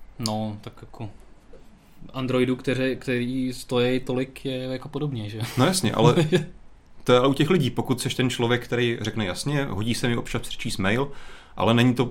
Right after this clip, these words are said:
Speaker 2: jakoby tak pro mě super důležitý, abych za to dal dvacet pět tisíc, tak si
Speaker 1: Hmm.
Speaker 2: koupím Android za osm tisíc.“ A s-,
Speaker 1: Jasně.
Speaker 2: a bude to tam fungovat nějak taky.
Speaker 1: Je to třeba dáno i tím, že starší lidé vyžadují třeba větší displeje kvůli tomu, aby na to lépe viděli a
Speaker 2: Tak
Speaker 1: tak
Speaker 2: to dnes-,
Speaker 1: podobně.
Speaker 2: dneska u iPhoneu taky není problém.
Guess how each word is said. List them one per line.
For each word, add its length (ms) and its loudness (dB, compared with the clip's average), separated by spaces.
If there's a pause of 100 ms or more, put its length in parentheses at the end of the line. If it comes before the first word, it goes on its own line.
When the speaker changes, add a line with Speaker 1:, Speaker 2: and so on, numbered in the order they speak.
Speaker 2:
jakoby 340 0
tak 200 -4
pro 120 0
mě 100 2
super 300 0
důležitý, 460 0
abych 160 2
za 80 2
to 140 -4
dal 200 2
dvacet 320 0
pět 100 -2
tisíc, 280 -4
tak 120 -2
si 60 2
Speaker 1:
Hmm. 60 0
Speaker 2:
koupím 280 4
Android 280 2
za 80 2
osm 220 -4
tisíc.“ 400 -10 (180)
A 40 -10
s-, 40 -6
Speaker 1:
Jasně. 240 -6 (280)
Speaker 2:
a 260 -6
bude 180 -2
to 80 -4
tam 140 -2
fungovat 320 -2
nějak 160 -4
taky. 260 -10 (360)
Speaker 1:
Je 100 -2
to 100 -4
třeba 560 2
dáno 420 0
i 40 -2
tím, 320 -2
že 540 0
starší 380 -6
lidé 180 2
vyžadují 320 -2
třeba 200 -2
větší 260 -2
displeje 400 -4
kvůli 220 -6
tomu, 260 -4
aby 120 -4
na 100 -2
to 120 -6
lépe 180 -4
viděli 400 -2
a 40 0
Speaker 2:
Tak 60 -2
Speaker 1:
tak 80 -6
Speaker 2:
to 80 2
dnes-, 80 2 (100)
Speaker 1:
podobně. 140 2
Speaker 2:
dneska 360 2
u 160 2
iPhoneu 280 -2
taky 140 -8
není 160 -4
problém. 360 -4